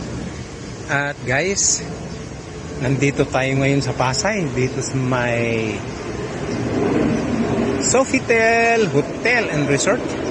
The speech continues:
Ayan, guys, ang taas. Ayun, ang taas ng building, thirteenth floor. So guys, para masiyahan kayo,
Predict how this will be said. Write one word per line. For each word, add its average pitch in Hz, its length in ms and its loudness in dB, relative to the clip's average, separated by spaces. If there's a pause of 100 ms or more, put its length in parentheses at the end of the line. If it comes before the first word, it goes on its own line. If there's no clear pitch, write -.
Ayan, 160 240 4
guys, - 720 2
ang - 160 0
taas. 156 280 2 (1160)
Ayun, 214 800 6
ang - 240 2
taas 151 240 4
ng - 80 0
building, 170 360 4 (120)
thirteenth 151 400 2 (240)
floor. 220 240 4 (800)
So 170 320 4
guys, 208 320 4 (880)
para 151 240 0
masiyahan 170 480 2
kayo, 214 320 4